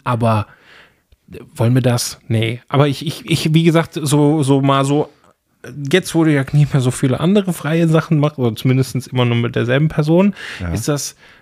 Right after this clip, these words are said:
Speaker 1: ist ja vielleicht ein bisschen mehr Luft,
Speaker 2: Ja,
Speaker 1: äh,
Speaker 2: um mal ein
Speaker 1: und
Speaker 2: Bild von uns zu machen.
Speaker 1: dass
Speaker 2: Oder
Speaker 1: wir
Speaker 2: von
Speaker 1: auch mal ein Shooting machen. Wir fahren an zwei, drei Locations,
Speaker 2: Ja.
Speaker 1: äh, äh, lassen da mal ein paar Bilder von uns machen irgendwie. Also vielleicht kriege ich Julia dazu oder so.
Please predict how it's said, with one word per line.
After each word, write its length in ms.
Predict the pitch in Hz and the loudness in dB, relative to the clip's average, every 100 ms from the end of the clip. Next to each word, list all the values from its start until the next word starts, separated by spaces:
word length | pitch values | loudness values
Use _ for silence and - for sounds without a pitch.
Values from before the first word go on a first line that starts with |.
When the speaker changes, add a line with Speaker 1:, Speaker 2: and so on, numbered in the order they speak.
| - | -4
Speaker 1:
ist 160 | 147 | 0
ja 80 | 165 | 0
vielleicht 400 | 143 143 147 - | 0 0 0 -2
ein 60 | 131 | -2
bisschen 360 | 165 - 143 | -2 0 2
mehr 200 | 131 139 | 4 6
Luft, 500 | 160 185 - - - _ _ | 4 4 0 -12 -20 _ _
Speaker 2:
Ja, 240 | 143 139 135 | -2 0 -2
Speaker 1:
äh, 40 | - | -4
Speaker 2:
um 120 | 131 | -2
mal 80 | 117 110 | 2 2
ein 20 | |
Speaker 1:
und 60 | 110 | 2
Speaker 2:
Bild 160 | 127 | -2
von 120 | - | -2
uns 180 | 110 113 | -2 -2
zu 80 | - | 0
machen. 300 | 92 101 123 - - | 2 2 0 -4 -6
Speaker 1:
dass 180 | 131 123 | -4 -2
Speaker 2:
Oder 120 | 110 | 0
Speaker 1:
wir 100 | 165 | 0
Speaker 2:
von 80 | 147 | 0
Speaker 1:
auch 140 | 151 | -2
mal 140 | 165 156 | 0 0
ein 80 | 156 | -2
Shooting 280 | 170 160 | -4 0
machen. 200 | 156 143 | 0 0
Wir 100 | 139 | -2
fahren 300 | 127 - 143 | -2 0 0
an 120 | 143 127 | 0 -2
zwei, 200 | 135 127 | -2 -2
drei 200 | 127 123 | 0 0
Locations, 640 | 120 - 151 151 151 151 - | 0 0 0 2 -2 -2 -4
Speaker 2:
Ja. 300 | 98 90 104 _ - | -2 0 -4 _ -2
Speaker 1:
äh, 40 | |
äh, 560 | 139 135 - 151 123 120 | 0 0 0 0 2 2
lassen 280 | 127 - 127 | 0 0 2
da 120 | 123 | 2
mal 160 | 123 | 2
ein 80 | 120 | 0
paar 160 | 120 123 | 0 0
Bilder 240 | 127 127 | 2 0
von 180 | - 127 | 0 -4
uns 180 | 120 - | -4 -2
machen 320 | 127 - 131 | -4 -2 -2
irgendwie. 600 | 123 120 120 127 123 131 | 0 0 2 2 2 2
Also 240 | 117 110 | -2 -6
vielleicht 420 | 107 117 113 - - | -8 -6 -6 -8 -14
kriege 220 | - 117 | -8 -8
ich 100 | - | -4
Julia 280 | 131 131 127 | 0 2 2
dazu 420 | 123 123 143 127 | 0 -2 -2 0
oder 220 | 120 120 | 0 0
so. 260 | 117 123 | 2 2